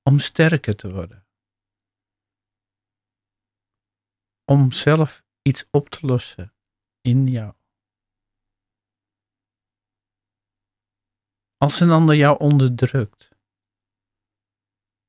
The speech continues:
dan is die rol er om in je kracht te komen.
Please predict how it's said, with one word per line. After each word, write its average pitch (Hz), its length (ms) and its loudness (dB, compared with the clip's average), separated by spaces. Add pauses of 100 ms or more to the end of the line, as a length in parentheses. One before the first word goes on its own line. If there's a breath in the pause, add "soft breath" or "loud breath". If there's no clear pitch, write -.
(1500)
dan 135 260 -4
is 147 220 0
die 131 220 2
rol 139 340 2
er 120 300 -6 (680)
om 135 100 4
in 143 80 2
je 139 100 0
kracht - 400 -8
te - 100 -16
komen. 90 520 -14